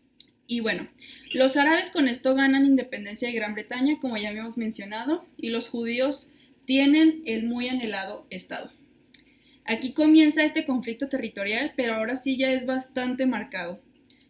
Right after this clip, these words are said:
Los árabes comienzan a darse cuenta que de igual manera existe este imperialismo por parte de Europa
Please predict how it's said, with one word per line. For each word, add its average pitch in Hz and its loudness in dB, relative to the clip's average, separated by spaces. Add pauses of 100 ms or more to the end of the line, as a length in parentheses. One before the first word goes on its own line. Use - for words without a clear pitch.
(140)
Los 233 -2
árabes 285 2
comienzan 262 2
a 269 0
darse 240 -4
cuenta 285 0
que 320 -2
de 269 0
igual 233 -2
manera 262 -2
existe 269 -2
este 277 -2
imperialismo 233 0
por 254 -6
parte 214 -4
de 277 2
Europa 226 -2